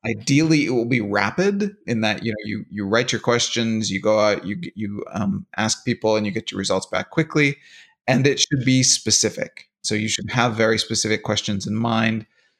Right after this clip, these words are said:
so that you can get kind of a depth of understanding. And so, so the first thing I will say about the, the YouGov platform and their, their sample is that it facilitates all three of these.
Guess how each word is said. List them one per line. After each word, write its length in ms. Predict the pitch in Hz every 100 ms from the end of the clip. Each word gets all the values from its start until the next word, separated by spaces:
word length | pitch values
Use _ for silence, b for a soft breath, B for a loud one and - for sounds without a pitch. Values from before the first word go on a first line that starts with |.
| _
so 320 | - - 117 117
that 160 | 113
you 140 | 104 107
can 280 | 110 104
get 380 | 92 110 107 -
kind 160 | - 104
of 80 | 101
a 60 |
depth 300 | 101 92 -
of 100 | -
understanding. 640 | 92 92 - - - - - -
And 140 | 107
so, 240 | 110 110
so 120 | 98 117
the 100 | 120
first 220 | 185 175
thing 140 | 175
I 100 | 147
will 100 | 139
say 120 | 131
about 240 | 120 120 120
the, 240 | 113 104
the 200 | 98 113
YouGov 220 | 110 110 -
platform 540 | 104 - 104 104 104 b b b -
and 200 | 113 110
their, 380 | 107 101 92 -
their 140 | 98 104
sample 480 | 131 117 113 110
is 340 | 107 107 104 -
that 320 | 95 - -
it 280 | - 95 -
facilitates 640 | - 101 - 113 113 113 104
all 140 | 104
three 200 | - 95
of 80 | 92
these. 380 | - - -